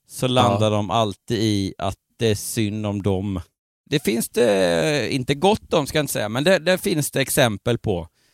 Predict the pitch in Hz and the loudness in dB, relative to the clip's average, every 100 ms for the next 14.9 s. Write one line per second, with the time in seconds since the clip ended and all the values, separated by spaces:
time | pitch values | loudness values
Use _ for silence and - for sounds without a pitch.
0 | _ _ - 110 107 107 127 135 127 98 | _ _ 0 2 2 2 0 0 0 0
1 | 110 123 214 147 127 123 - - 139 135 | 2 6 6 6 4 2 0 -4 -4 -2
2 | 127 113 117 - - 117 - 127 - 208 | 2 2 2 0 0 0 0 0 -2 -6
3 | 240 226 127 151 156 147 143 127 - 160 | 0 0 0 4 6 6 4 2 0 2
4 | 165 139 113 107 117 120 120 92 92 - | 2 0 0 0 2 2 2 0 -6 -14
5 | _ 127 120 110 143 135 131 131 127 127 | _ 0 2 4 4 4 4 2 2 -2
6 | _ _ - 147 208 220 196 - 196 139 | _ _ -4 0 2 2 0 2 4 4
7 | - 147 143 135 135 135 127 - 160 139 | 0 2 2 4 2 2 0 0 0 0
8 | - 143 151 147 135 - 131 - 135 127 | 2 2 2 0 -4 -4 -4 -2 -2 0
9 | 120 117 117 113 110 147 156 147 170 147 | 0 0 0 -2 0 2 2 4 4 4
10 | 156 - - - 127 143 147 131 117 120 | 0 -6 -12 -8 -4 -2 0 -2 -2 -2
11 | 123 107 104 98 113 123 - 107 101 101 | -2 -2 -2 -2 -2 -4 -6 -4 -4 -4
12 | 98 113 107 104 - 90 87 90 - - | -6 -6 -6 -6 -4 -4 -4 -8 -14 -8
13 | 101 98 95 92 92 110 _ _ - _ | -6 -6 -6 -6 -8 -10 _ _ -20 _
14 | _ - - 101 98 92 95 101 | _ -14 -10 -6 -4 -2 -4 -6